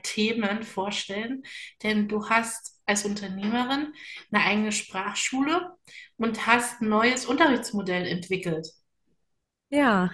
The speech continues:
Speaker 1: Erzähl
Speaker 2: <laughs> Ja.
Speaker 1: doch mal bitte mehr davon. Und, äh, da du das dann mit dem Glückscoaching oder mit diesem, der,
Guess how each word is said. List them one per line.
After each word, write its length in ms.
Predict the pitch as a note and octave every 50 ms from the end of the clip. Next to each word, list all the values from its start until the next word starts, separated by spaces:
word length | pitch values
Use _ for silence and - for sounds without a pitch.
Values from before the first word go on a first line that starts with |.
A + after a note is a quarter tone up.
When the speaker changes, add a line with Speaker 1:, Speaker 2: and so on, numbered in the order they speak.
| - -
Speaker 1:
Erzähl 440 | F4 F4 - G4+ D#4 - - F4+
Speaker 2:
<laughs> 20 | -
Ja. 260 | D4 C#4+ B3+ A3 B3+ - -
Speaker 1:
doch 180 | - A#3+ A#3+ B3+
mal 120 | A#3 G#3+
bitte 240 | A#3 B3 B3 A#3+ G#3 G#3 G#3 G3
mehr 200 | G3+ G#3+ A#3 C4+
davon. 460 | D#4+ E4+ E4+ - E4+ E4 E4 E4 C#4
Und, 240 | A#3 A#3+ B3 A#3+ - - - - - - - -
äh, 100 | G#3 G#3
da 120 | G#3+ G#3+ G#3+
du 100 | A#3+ A#3+
das 160 | A#3+ A#3 -
dann 120 | A#3+ A3+
mit 140 | G#3+ G#3 -
dem 140 | G3 F#3+ G3
Glückscoaching 1120 | - - A#3+ A#3+ A#3+ - - - - - A#3 A#3 A3+ - - A3+ G#3+ G#3+ G#3 G3+ G3+ -
oder 160 | E3 F3 F3
mit 180 | F3 F3 F3 -
diesem, 560 | E3+ E3 - F3 F3 F3 F3 E3+ - F3+ F3+
der, 260 | - F3+ F#3 F3+ F3+